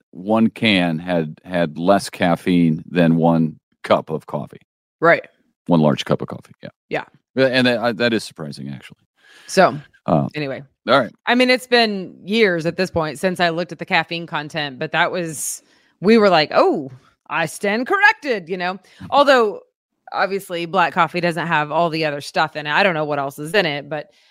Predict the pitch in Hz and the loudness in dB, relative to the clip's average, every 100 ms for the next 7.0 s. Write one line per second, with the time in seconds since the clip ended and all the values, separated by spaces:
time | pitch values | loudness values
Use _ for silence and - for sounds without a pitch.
0 | _ 233 247 277 262 - 247 233 240 240 | _ 0 2 4 2 -2 -2 0 -2 -2
1 | 208 196 214 190 160 214 180 131 - - | -4 0 0 0 2 2 2 0 -10 -4
2 | 190 202 196 208 - - - 208 - 190 | 0 0 0 -2 -4 -8 -2 -2 -2 -2
3 | 214 175 - 196 165 202 180 139 123 147 | 0 0 0 -2 0 0 0 -4 -12 -8
4 | - 170 165 160 190 185 175 185 151 170 | -2 0 2 2 4 4 4 2 2 2
5 | 170 180 - 175 156 143 147 _ _ _ | 4 2 0 2 2 -2 -12 _ _ _
6 | _ _ _ - 185 180 165 156 147 | _ _ _ -2 2 4 4 0 -6